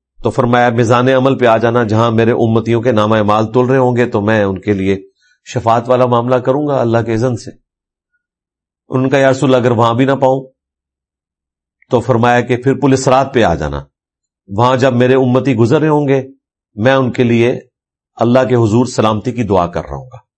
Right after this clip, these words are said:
تو ان کا، "یا رسول اللہ، اگر میں وہاں بھی آپ کو نہ پاؤں پھر کہاں تلاش کروں؟" تو آپ نے فرمایا، "بس یہ تین جگہ ہیں،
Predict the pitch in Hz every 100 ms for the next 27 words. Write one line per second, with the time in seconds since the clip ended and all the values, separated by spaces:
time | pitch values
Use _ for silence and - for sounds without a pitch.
0 | _ _ _ _ _ _ _ 131 131 135
1 | 147 147 156 147 143 143 143 147 143 117
2 | 117 131 135 160 127 131 151 143 131 104
3 | 95 80 - _ _ _ _ _ _ _
4 | _ _ - 151 170 147 139 135 127 127
5 | 127 113 123 127 127 123 123 127 117 127
6 | 123 127 135 139 113 110 104 95